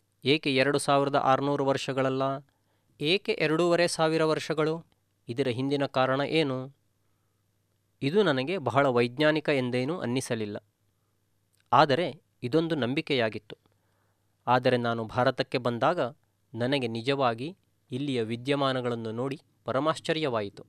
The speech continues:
ನಾನು ಇಲ್ಲಿ ಬಂದಾಗ ನನಗೆ ಪರಿಚಯವಿರುವವರ ಸಂಖ್ಯೆಯ ಪಟ್ಟಿ ಮಾಡಿದೆ.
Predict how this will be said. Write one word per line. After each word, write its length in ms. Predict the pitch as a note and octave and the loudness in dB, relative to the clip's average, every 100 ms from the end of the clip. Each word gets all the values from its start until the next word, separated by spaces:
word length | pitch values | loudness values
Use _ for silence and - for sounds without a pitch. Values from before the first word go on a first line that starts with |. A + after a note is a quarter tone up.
| _ _ _ A#2+ | _ _ _ -2
ನಾನು 320 | A#2+ D3 D3+ | 0 2 0
ಇಲ್ಲಿ 240 | C3 B2 | -2 -4
ಬಂದಾಗ 500 | A2+ A#2+ B2+ C3+ A#2 D3 - - | -2 -2 2 2 2 -2 -8 -8
ನನಗೆ 440 | A#2+ C3+ C#3 C#3+ - _ - | -4 -2 -2 -4 -6 _ -4
ಪರಿಚಯವಿರುವವರ 920 | B2 C#3 D3 C#3+ B2 A#2 A#2+ A#2 A2+ | -2 0 2 2 2 0 0 0 0
ಸಂಖ್ಯೆಯ 480 | - B2+ C3 - B2+ | -4 -6 -6 -4 -4
ಪಟ್ಟಿ 340 | - - D3+ | -4 -6 -4
ಮಾಡಿದೆ. 380 | C#3 A#2 G#2+ A2+ | 0 0 -2 -10